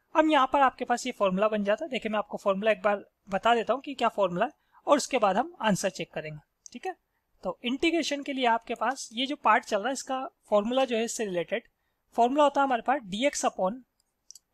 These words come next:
एक्स स्क्वायर माइनस ए स्क्वायर।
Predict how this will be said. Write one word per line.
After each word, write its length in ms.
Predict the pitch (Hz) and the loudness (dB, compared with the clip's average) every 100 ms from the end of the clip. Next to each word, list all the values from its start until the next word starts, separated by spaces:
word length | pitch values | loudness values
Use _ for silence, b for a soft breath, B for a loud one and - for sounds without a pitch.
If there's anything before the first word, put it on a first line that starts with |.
| 269 | -2
एक्स 220 | 262 - | -2 -2
स्क्वायर 400 | 262 - 196 208 - _ _ _ _ | -6 -2 -2 -2 -8 _ _ _ _
माइनस 580 | 208 202 208 285 311 - | 0 2 2 4 4 4
ए 140 | 196 185 | -2 -4
स्क्वायर। 280 | - 175 | -8 -10